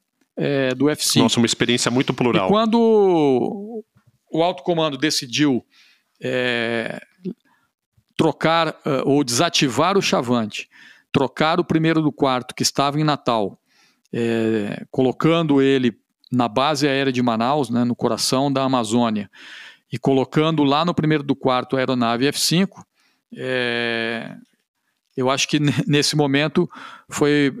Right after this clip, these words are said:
Speaker 1: foi bastante significativa a minha experiência operacional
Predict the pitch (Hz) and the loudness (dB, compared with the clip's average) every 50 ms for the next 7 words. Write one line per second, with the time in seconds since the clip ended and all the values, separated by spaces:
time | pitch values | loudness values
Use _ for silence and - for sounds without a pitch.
0 | - - - 220 226 - - 135 131 143 135 120 - - 147 143 143 - - 151 | -10 -12 -12 -12 -8 -4 -4 -2 0 -2 -2 -2 -2 -2 -2 -2 0 0 -2 0
1 | - - - 151 135 147 147 - - - 170 160 - - - 143 165 170 165 180 | 0 0 0 0 0 0 0 0 0 0 -2 0 0 0 2 2 2 2 2 2
2 | 175 143 - - - 127 131 143 147 147 - - - 143 135 131 135 127 - 143 | 0 0 0 0 0 0 2 2 2 2 0 0 0 0 2 2 0 0 0 -2
3 | 131 - 147 139 139 - - 156 147 151 165 196 220 226 - - | -2 0 0 -2 -2 -2 -2 -2 0 0 0 0 0 -2 -4 -4